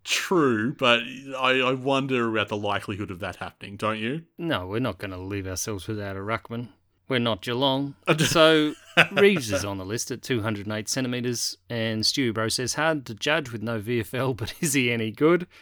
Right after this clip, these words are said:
Speaker 2: Well, honestly, we don't know, but he's certainly very tall.
Speaker 1: <laughs>
Speaker 2: Given a potential fire sale at the Crows, could Riley O'Brien be tempted?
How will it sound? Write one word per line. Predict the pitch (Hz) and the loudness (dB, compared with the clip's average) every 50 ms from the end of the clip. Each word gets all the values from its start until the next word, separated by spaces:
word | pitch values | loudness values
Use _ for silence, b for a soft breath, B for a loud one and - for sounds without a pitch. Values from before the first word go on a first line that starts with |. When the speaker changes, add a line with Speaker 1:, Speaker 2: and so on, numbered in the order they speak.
| B B B B B B | B B B B B B
Speaker 2:
Well, | 113 113 110 107 104 101 92 - _ _ _ _ _ - | 4 6 8 8 6 4 0 -6 _ _ _ _ _ -4
honestly, | - 120 127 131 120 - - - 131 127 131 123 127 123 _ _ - | 0 0 2 2 2 0 0 0 2 2 2 0 0 -6 _ _ -6
we | - 120 131 131 | 0 2 2 2
don't | 113 113 104 104 - | 2 2 0 0 -2
know, | - 110 123 143 147 | -2 -2 0 0 -2
but | 120 117 113 | 0 -2 -2
he's | 104 - | 0 0
certainly | - - 165 170 170 - 147 139 | 2 2 2 2 2 0 0 0
very | 120 110 143 170 160 147 127 | 0 2 2 4 4 4 4
tall. | - - - 113 104 101 101 123 160 175 - - - | 2 -2 -4 -4 -4 -4 -4 -4 -4 -4 -4 -4 0
Speaker 1:
<laughs> | - 330 - - - 311 - - - 262 233 - - - 320 285 - - - - 214 220 208 - - - | 2 2 2 4 4 2 2 4 6 4 4 4 4 2 4 4 4 2 -2 -2 0 0 0 0 -4 0
Speaker 2:
Given | 160 170 180 180 170 | 2 2 4 4 4
a | 143 | 2
potential | - - 147 - 131 120 - - 92 | 0 0 -4 -2 -2 -2 -2 -4 -6
fire | - - - 120 117 117 117 117 113 | -4 0 2 4 4 4 4 2 0
sale | - - - 120 110 110 - - | -2 -4 -2 -2 -2 -4 -4 -4
at | 107 110 | -6 -6
the | - - - | -4 -6 -8
Crows, | - - 123 113 113 110 104 - | -4 -2 -2 0 0 0 -2 -2
could | - - 139 127 107 113 - _ _ - | -4 -2 -2 -2 -2 -2 -12 _ _ -12
Riley | 127 120 120 123 131 139 139 139 139 127 131 - | -6 0 2 4 6 6 6 4 2 2 0 0
O'Brien | 117 110 113 107 101 113 117 120 127 123 107 98 95 95 104 123 143 - _ _ - | 0 0 0 -2 -2 -4 -2 0 0 0 0 -2 -4 -4 -6 -8 -8 -10 _ _ -8
be | 123 127 139 | -6 -6 -6
tempted? | - - 151 170 170 - 110 92 - | -6 -6 -6 -6 -6 -6 -8 -8 -8